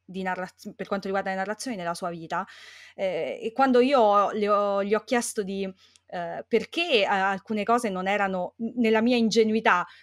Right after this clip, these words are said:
"No, ma questa cosa potrebbe essere fraintesa, no, nel tuo fumetto?" E, e lui mi ha detto, eh, "Io è tutta la vita, eh, che leggo solo cose che riguardano i, gli etero, i cis,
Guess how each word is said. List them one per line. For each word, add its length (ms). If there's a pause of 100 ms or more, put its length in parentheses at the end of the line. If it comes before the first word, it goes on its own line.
"No, 100
ma 140
questa 260
cosa 180
potrebbe 300
essere 320
fraintesa, 760
no, 240
nel 220
tuo 120
fumetto?" 640
E, 240
e 80
lui 120
mi 80
ha 60
detto, 500 (400)
eh, 120
"Io 200
è 80
tutta 260
la 100
vita, 500 (100)
eh, 260
che 100
leggo 280
solo 300
cose 580
che 100
riguardano 680 (480)
i, 380
gli 80
etero, 460
i 140
cis, 400